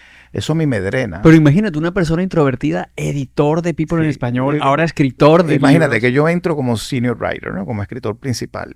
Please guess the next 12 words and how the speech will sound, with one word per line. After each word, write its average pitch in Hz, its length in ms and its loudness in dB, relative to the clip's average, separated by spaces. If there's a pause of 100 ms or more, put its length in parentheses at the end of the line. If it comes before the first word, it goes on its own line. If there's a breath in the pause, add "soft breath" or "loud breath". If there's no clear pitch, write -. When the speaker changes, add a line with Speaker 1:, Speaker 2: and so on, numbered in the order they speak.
Speaker 1:
Y 127 120 -4
eso 113 180 0
es - 20 2
un 170 80 0
trabajo 107 320 0
bastante 110 840 -4 (120)
encerrado, 107 640 -2
te 82 100 -8
trancas, 98 720 -4
entrevistas 98 640 -4
en 90 180 -4
one-on-one. 101 680 -2